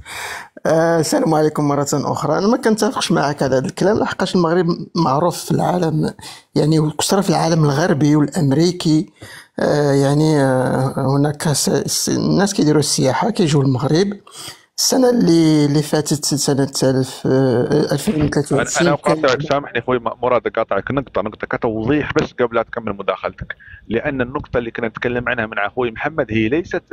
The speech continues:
Speaker 2: معرفة المغرب. المغرب ليست هناك دولة في العالم ما تعرفه، وليس هناك شخص لا يع-، يدري بالمغرب، بس أنا أتكلم عن مسألة التسويق، كيف يتم حجب الأشياء في المواقع، أما في الواقع الناس تعرف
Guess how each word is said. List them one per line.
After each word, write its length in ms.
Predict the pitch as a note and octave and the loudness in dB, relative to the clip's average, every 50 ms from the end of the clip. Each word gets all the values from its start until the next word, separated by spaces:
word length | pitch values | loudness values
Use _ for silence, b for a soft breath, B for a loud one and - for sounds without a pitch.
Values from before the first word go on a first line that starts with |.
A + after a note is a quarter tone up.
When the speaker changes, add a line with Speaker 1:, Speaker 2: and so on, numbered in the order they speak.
| - | -8
Speaker 2:
معرفة 340 | - B2 A2+ A#2 A2+ A2+ A#2 - | -6 -6 -4 -4 -6 -6 -6 -4
المغرب. 380 | A2 G#2+ A2 A2 - - - - - - B B B B G#2+ | -4 -4 -4 -4 -4 -4 -6 -6 -8 -12 B B B B -4
المغرب 480 | G#2+ A2 B2+ D#3 E3 D#3+ E3 - A2 | -4 -2 -2 -2 -2 -2 -2 -2 0
ليست 240 | A2+ C#3+ C#3 - - - - G2 - - - | -2 -2 -2 -4 -8 -8 -8 -8 -8 -4 -2
هناك 360 | G#2 A#2 B2+ C#3 D3 - B2 | -2 0 0 -2 -2 -2 -2
دولة 280 | G2+ B2 C3 C3 A2+ G#2 | -2 0 0 0 0 -2
في 100 | - G#2 | -2 -4
العالم 360 | G2 F#2+ A2+ C3+ B2+ A#2+ B2 B2+ | -4 -2 -2 -2 -2 -2 -4 -4
ما 60 | C3+ B2 - | -4 -6 -6
تعرفه، 320 | - E2 E2 - - - - - - - - - _ _ - | -6 -6 -6 -6 -8 -10 -16 -18 -18 -20 -20 -20 _ _ -4
وليس 260 | - A2 C3+ C3 - | -2 0 0 0 0
هناك 340 | A#2 G#2 A2 A#2+ A2+ - - | 0 -2 0 -2 -4 -4 -4
شخص 320 | - - C#3+ - - - | -4 -4 -4 -6 -6 -6
لا 80 | - G2 | -4 -4
يع-، 360 | - - E2 F2 - A2 G#2 | -4 -4 -4 -4 -2 -2 -2
يدري 200 | G#2 F#2 F2+ F2+ | -2 -2 -2 -2
بالمغرب، 360 | E2+ E2+ E2+ E2+ F2 E2 D#2+ - B B B B B - | -4 -4 -8 -12 -12 -12 -12 -12 B B B B B -8
بس 180 | A2+ A2 - | -8 -6 -4
أنا 100 | B2+ B2 | -4 -4
أتكلم 440 | A#2 - - - D3 D3+ D#3 D3+ C#3 A2+ | -4 -4 -4 -4 -2 -2 0 -2 -2 -2
عن 180 | G2+ G#2+ G#2+ G#2+ | -2 -4 -4 -4
مسألة 360 | B2+ B2+ - - - B2 A#2+ - | -6 -8 -6 -4 -4 -4 -2 -2
التسويق، 600 | A2 G#2 _ - A2 - - - A2+ C#3+ C#3 A2+ - - B B B B B B | -4 -8 _ -10 -10 -10 -6 -2 0 0 0 0 -2 -6 B B B B B B
كيف 260 | - - C#3 C3+ - B2+ | -4 -2 -2 0 0 0
يتم 540 | A2+ G#2+ G#2 - - C3+ B2+ A#2+ A#2 A2+ | 0 0 0 -2 -4 -4 -4 -2 -4 -4
حجب 500 | A2 - - - - E3 D#3+ C3 A2+ - | -4 -4 -4 -4 -4 -4 -4 -6 -6 -6
الأشياء 560 | A#2+ G#2+ - G#2+ - - - A#2 A#2 G#2 - - _ _ _ _ _ - | -4 -4 -4 -4 -4 -4 -2 0 0 0 -2 -6 _ _ _ _ _ -12
في 80 | - - | -10 -8
المواقع، 580 | C#3+ C3 B2+ A#2 G#2 F#2 F2+ - - E2 - | -6 -4 -2 -2 -2 -2 -4 -4 -6 -6 -6
أما 160 | G2 A#2+ B2+ | -4 -4 -4
في 80 | A2+ - | -2 -2
الواقع 400 | A2+ A2+ C3+ D3 D3+ - - - - | 0 0 0 0 -2 -2 -6 -6 -6
الناس 320 | G#2 G#2+ A2+ A#2+ A2+ - | -4 -4 -4 -4 -4 -4
تعرف 340 | - - A2+ G2 F#2 F2 D2 | -4 -6 -4 -4 -6 -8 -10